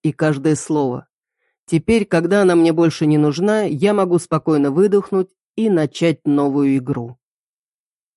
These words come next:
Погода оставляла желать лучшего, ливень окатил меня с головы до ног.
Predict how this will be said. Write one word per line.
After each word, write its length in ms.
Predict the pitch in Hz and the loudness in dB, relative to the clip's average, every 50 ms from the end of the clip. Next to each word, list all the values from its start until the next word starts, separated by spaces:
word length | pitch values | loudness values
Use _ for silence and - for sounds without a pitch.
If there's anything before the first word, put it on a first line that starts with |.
| _ _ _ _ _ _ _ _ _ _ _ _ _ | _ _ _ _ _ _ _ _ _ _ _ _ _
Погода 440 | 170 160 165 180 226 240 220 214 208 | -2 -2 2 2 2 2 4 2 2
оставляла 540 | 185 - - 202 196 208 214 208 196 190 175 | 0 0 0 0 0 2 2 2 2 2 2
желать 360 | 175 190 190 196 196 190 - | 2 2 2 2 2 0 0
лучшего, 640 | 214 202 190 - - - - 131 127 127 123 123 - _ - | 2 2 2 0 -4 -6 -6 -6 -6 -6 -8 -10 -14 _ -4
ливень 440 | 151 156 160 180 190 190 185 180 170 | 0 2 4 4 4 4 4 2 2
окатил 400 | 160 - 156 139 - 175 165 165 | 2 0 -2 -2 0 2 2 4
меня 260 | 160 156 147 147 139 | 4 4 4 2 0
с 60 | 131 | -2
головы 380 | 135 151 147 143 143 135 147 147 | -2 -2 0 0 0 0 0 0
до 160 | 135 143 143 | 0 0 0
ног. 380 | 139 131 131 120 - _ _ | 0 0 -2 -4 -8 _ _